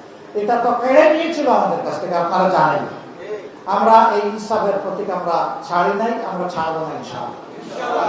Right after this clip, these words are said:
আমরা ওয়াদা দিব এই প্রতীক হাতে নিয়ে যে সমাজে আমরা সুবিচার কায়েম করব।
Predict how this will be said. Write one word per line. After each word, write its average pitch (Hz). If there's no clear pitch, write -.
আমরা 190
ওয়াদা 220
দিব 220
এই 208
প্রতীক 196
হাতে 175
নিয়ে 170
যে 170
সমাজে 175
আমরা 170
সুবিচার 160
কায়েম 156
করব। 127